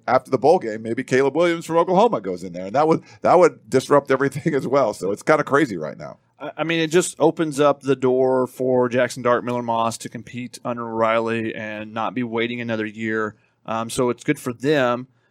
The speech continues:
Speaker 2: The question, though, now is, can U S C get a quarterback in? Because two scholarship quarterbacks is
Speaker 1: He's
Speaker 2: not
Speaker 1: still got Bo
Speaker 2: ideal.
Speaker 1: Hassan, right? He's got a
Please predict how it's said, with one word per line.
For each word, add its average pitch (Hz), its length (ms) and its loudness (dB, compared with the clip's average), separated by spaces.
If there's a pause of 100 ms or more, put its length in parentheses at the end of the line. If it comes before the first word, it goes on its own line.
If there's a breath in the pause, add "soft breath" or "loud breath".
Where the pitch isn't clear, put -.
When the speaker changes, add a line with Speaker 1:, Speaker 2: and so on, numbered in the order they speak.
(360)
Speaker 2:
The 123 260 -2
question, 135 500 0
though, 131 220 6
now 127 280 0
is, 127 360 0
can 143 360 -8
U 143 120 2
S 127 120 2
C 135 140 -6
get 123 200 -4
a 123 40 -4
quarterback 123 540 0
in? 135 320 -2
Because 110 300 -14 (100)
two 208 140 -8
scholarship 170 320 2
quarterbacks 120 520 0
is 104 340 -12 (120)
Speaker 1:
He's 143 180 -8
Speaker 2:
not 127 120 -2
Speaker 1:
still 131 40 4
got - 140 6
Bo 170 80 6
Speaker 2:
ideal. 135 120 4
Speaker 1:
Hassan, 87 400 0
right? 117 240 -2
He's 120 180 -6
got 117 160 2
a 95 160 -2